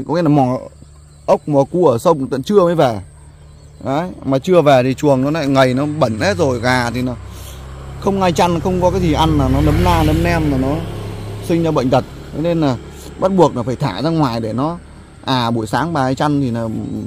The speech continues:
ví dụ như bà ấy ở nhà bà chăn được thì tốt, còn không mà bà ấy phải đi bắt thì là nó còn ra ngoài nó kiếm con giun, con dế rồi các bác.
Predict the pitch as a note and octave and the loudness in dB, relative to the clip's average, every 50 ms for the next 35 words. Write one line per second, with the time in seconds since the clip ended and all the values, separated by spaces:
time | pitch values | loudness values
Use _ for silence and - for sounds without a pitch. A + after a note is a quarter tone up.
0 | F#2+ F#2+ A2 C3 D3+ E3+ D3+ C3+ C#3+ C#3 C3 A#2+ A2 G#2 G2 G#2+ A2+ B2 A#2 A2+ | -8 -6 -4 -2 -2 -2 -2 -2 -2 -2 -2 -2 -2 -2 -2 -4 -2 -2 -2 -2
1 | A2+ A2 G#2+ - C3 C3 B2+ A#2+ G2+ G#2+ - - C#3+ D3+ - A#2+ G#2+ - B2 G#2 | -2 -4 -2 -2 -2 -2 -2 -2 -4 -4 -4 -2 -4 -4 -4 -6 -10 -8 -6 -6
2 | B2 A2+ G2+ G2 - - - - - - - - - - - A2 A2+ G#2+ A2 B2 | -6 -6 -8 -10 -14 -20 -20 -20 -20 -20 -20 -20 -16 -10 -6 -4 -2 -2 -2 -4
3 | B2 - G#2 A#2 C3+ C#3 C#3 C3+ B2+ B2 C#3+ D#3+ E3 - - B2+ A2 G#2 G#2+ G#2 | -6 -6 -4 0 2 2 2 2 2 2 0 0 0 -2 -6 -6 -6 -4 -6 -6
4 | G2 G2 - - - - - B2 B2+ C3+ C#3+ C3 A#2+ B2+ B2+ A#2+ A#2 A2 G#2 G#2+ | -8 -10 -12 -14 -12 -8 -4 -4 -2 -2 -2 -2 -2 -2 -2 -2 -2 -2 -4 -4
5 | A2 - C#3+ C#3 C#3 E3 D3 C#3+ E3 C#3 C#3+ C#3 C3+ C#3 C#3 D3+ F#3 F#3 C3+ B2 | -4 -4 -4 -4 -2 -2 0 0 0 0 0 0 2 2 2 0 0 -2 -2 -2
6 | C3 C#3+ C#3+ | -2 -2 -4